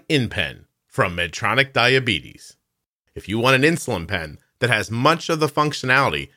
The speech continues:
that you find with an insulin pump, you're looking for the InPen. Learn more at in pen today dot com. This show is sponsored today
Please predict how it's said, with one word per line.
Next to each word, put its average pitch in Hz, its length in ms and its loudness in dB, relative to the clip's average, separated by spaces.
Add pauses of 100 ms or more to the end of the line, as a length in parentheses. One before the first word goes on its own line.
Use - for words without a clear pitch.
(120)
that 101 120 2
you 110 120 -2
find 120 340 2
with 104 120 0
an 95 80 -2
insulin 107 400 -4
pump, 156 300 0 (300)
you're 180 160 6
looking 143 320 2
for 127 180 -2
the 113 180 2
InPen. 80 500 -8 (340)
Learn 120 240 2
more 143 360 0 (140)
at 151 320 0
in 160 240 0
pen 135 300 0
today 101 420 -4 (240)
dot 90 240 -2
com. - 420 -6 (840)
This 160 180 2
show 156 300 4
is 135 120 -2
sponsored 123 460 0
today 76 380 0